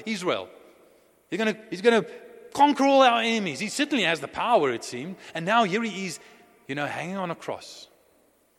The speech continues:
dying on a cross. What's going on? It seems like God is dropping me. It seems like God is failing us.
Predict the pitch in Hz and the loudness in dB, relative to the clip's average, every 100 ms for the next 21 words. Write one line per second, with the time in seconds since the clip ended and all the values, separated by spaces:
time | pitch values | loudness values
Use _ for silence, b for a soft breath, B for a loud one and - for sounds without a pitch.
0 | _ _ _ 127 147 160 208 208 160 123 | _ _ _ -6 -2 -2 -2 -4 -6 -10
1 | - - - - - - _ _ _ _ | -12 -16 -16 -18 -20 -20 _ _ _ _
2 | _ _ _ _ _ _ _ _ _ _ | _ _ _ _ _ _ _ _ _ _
3 | _ _ _ _ _ _ _ _ _ _ | _ _ _ _ _ _ _ _ _ _
4 | 196 180 - - 160 165 151 127 _ _ | -10 -10 -10 -12 -12 -12 -14 -18 _ _
5 | _ _ _ _ _ _ _ _ _ _ | _ _ _ _ _ _ _ _ _ _
6 | _ _ _ _ _ _ _ _ _ _ | _ _ _ _ _ _ _ _ _ _
7 | _ _ _ _ - - 196 202 151 123 | _ _ _ _ -16 -10 -8 -8 -8 -10
8 | 104 135 160 170 131 - 127 131 - 120 | -10 -10 -8 -10 -12 -14 -12 -12 -12 -16
9 | 95 90 117 - 196 180 127 117 127 135 | -16 -20 -16 -12 -10 -10 -12 -12 -12 -10
10 | 123 - - 139 156 147 120 90 - - | -12 -14 -16 -14 -12 -12 -14 -18 -20 -20